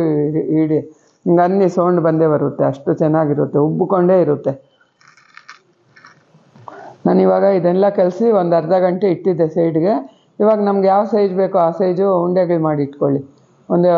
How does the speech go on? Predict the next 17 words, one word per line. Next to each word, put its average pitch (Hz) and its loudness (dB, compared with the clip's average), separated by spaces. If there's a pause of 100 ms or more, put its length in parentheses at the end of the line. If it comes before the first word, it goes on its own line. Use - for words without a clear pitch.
(220)
ಏಳೆಂಟು 185 0
ಉಂಡೆ 190 2 (120)
ಮಾಡಿ 170 -2
ಇಟ್ಕೊಳ್ಳಿ. 170 0 (160)
ಆಮೇಲೆ 180 0 (180)
ಅದಕ್ಕೆ 170 0
ತಟ್ಟೆ 170 0
ಮುಚ್ಚಿಟ್ಬಿಟ್ಟು 185 -2 (540)
ಮತ್ತೆ 214 0 (100)
ಬೇಕಾದಾಗ 175 2 (120)
ಮಾಡಿ 143 -2
ಇಟ್ಕೊಳ್ಳಿ. 151 -2
ಈ 156 -2
ಥರ 180 2 (120)
ಒಂದು 170 -2
ಏಳೆಂಟು 185 0
ಉಜ್ಜಿಟ್ಕೊಳ್ಳಿ, 156 -2